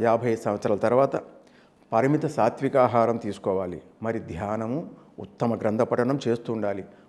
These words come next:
మౌనం పాటిస్తూ ఉండాలి. వీటి వల్ల వయసు పరంగా వచ్చే అనేక అనారోగ్య సమస్యల నుండి కూడా బయటపడుతూ మంచాన పడకుండా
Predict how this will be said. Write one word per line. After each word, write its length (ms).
మౌనం 300
పాటిస్తూ 540
ఉండాలి. 340
వీటి 320
వల్ల 360
వయసు 280
పరంగా 320
వచ్చే 220
అనేక 520
అనారోగ్య 460
సమస్యల 420
నుండి 260
కూడా 260
బయటపడుతూ 680
మంచాన 480
పడకుండా 640